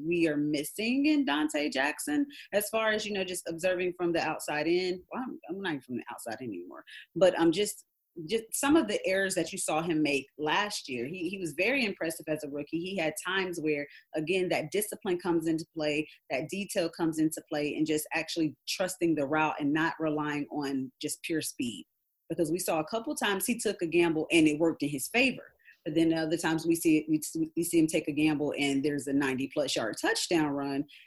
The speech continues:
because he rely-, he felt like, "Okay, if I, if this guy shakes me a little bit, I can make up the difference. I have closing speed." And sometimes that closing speed just is not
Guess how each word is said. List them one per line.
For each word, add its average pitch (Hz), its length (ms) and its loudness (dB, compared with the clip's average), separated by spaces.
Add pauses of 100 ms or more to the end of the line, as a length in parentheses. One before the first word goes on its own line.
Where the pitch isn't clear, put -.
(180)
because 180 420 4
he 214 180 -4
rely-, 180 420 6
he 226 240 0
felt 247 200 4
like, 175 240 2
"Okay, 165 300 2
if - 160 -2 (140)
I, 185 580 4 (180)
if 165 120 0
this 190 160 -2
guy 170 180 4
shakes - 340 0
me 175 120 6
a 160 60 6
little 156 200 4
bit, 156 240 6
I 240 140 10
can 202 220 6
make 185 200 6
up 165 120 4
the 156 80 8
difference. 147 360 2
I 202 100 10
have 208 260 6
closing 180 360 6
speed." 131 320 0
And 156 100 2
sometimes 185 720 6 (420)
that 180 200 8
closing 175 340 6
speed 170 320 2
just 180 260 4
is 156 180 4
not 147 260 6